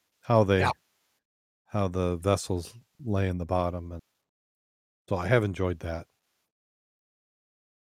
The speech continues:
Speaker 1: Ivory from a sixteenth cruise shipwreck reveals a new details about African elephants. In two thousand eight, miners off the coast of Nambia stumbled upon a buried treasure sunken Portuguese ship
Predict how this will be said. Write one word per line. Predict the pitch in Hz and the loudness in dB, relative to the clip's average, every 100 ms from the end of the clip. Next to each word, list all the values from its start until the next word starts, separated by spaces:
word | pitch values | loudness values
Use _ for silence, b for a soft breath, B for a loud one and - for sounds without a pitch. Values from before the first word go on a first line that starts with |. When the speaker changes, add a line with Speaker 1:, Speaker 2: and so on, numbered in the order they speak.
| - | 2
Speaker 1:
Ivory | 127 156 143 147 | 6 6 6 2
from | - 147 113 | 2 2 0
a | |
sixteenth | - - - - 139 - | 0 -6 -4 0 0 0
cruise | - 143 | 0 0
shipwreck | - - 135 143 - | 2 4 6 4 4
reveals | 113 110 127 113 | 2 6 6 6
a | 110 | 2
new | 110 135 | 4 4
details | 139 120 - 117 110 98 | 4 2 4 4 6 4
about | 95 101 107 | 2 2 2
African | 107 117 - - 107 101 - | 4 4 4 -2 -2 -2 6
elephants. | 127 147 - 92 143 - - _ _ _ _ _ _ _ _ _ _ _ _ _ _ - | 8 8 6 -8 -6 -12 -14 _ _ _ _ _ _ _ _ _ _ _ _ _ _ -2
In | 107 | -2
two | - 135 | 2 4
thousand | 120 117 98 | 8 8 8
eight, | 107 117 | 4 4
miners | 107 107 104 | 4 4 4
off | 107 - | 2 2
the | |
coast | 107 123 110 - | 0 2 2 0
of | 87 | 0
Nambia | 104 110 104 107 | 4 4 4 4
stumbled | - 113 107 98 _ _ _ - | 4 4 4 0 _ _ _ 0
upon | - 110 | 6 6
a | 101 | 6
buried | 90 110 113 92 | 6 6 6 4
treasure | - 113 113 | 4 4 4
sunken | - 123 117 113 | 0 0 0 -4
Portuguese | - 143 - 98 98 95 | 2 2 2 0 0 0
ship | - 117 | 2 2